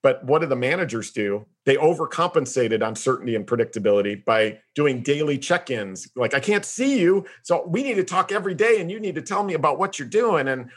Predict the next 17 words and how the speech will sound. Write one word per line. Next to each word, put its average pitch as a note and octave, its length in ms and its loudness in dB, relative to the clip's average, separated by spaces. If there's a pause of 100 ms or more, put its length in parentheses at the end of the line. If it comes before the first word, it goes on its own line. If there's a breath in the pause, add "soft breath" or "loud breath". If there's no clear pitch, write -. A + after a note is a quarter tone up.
what G#3+ 160 0
the - 60 0
highlight G3 420 0
of D3+ 80 -6
your D#3 80 -4
day A3 240 4
is. D#3 120 2
And D3+ 60 -8
we're F3 80 -4
gonna F3+ 160 -4
get F3+ 140 2
everybody." F#3+ 300 -2 (160 loud breath)
So F3 180 2
w-, D#3 260 -12
we D#3 100 0
started F#3 440 2
there. C3 220 0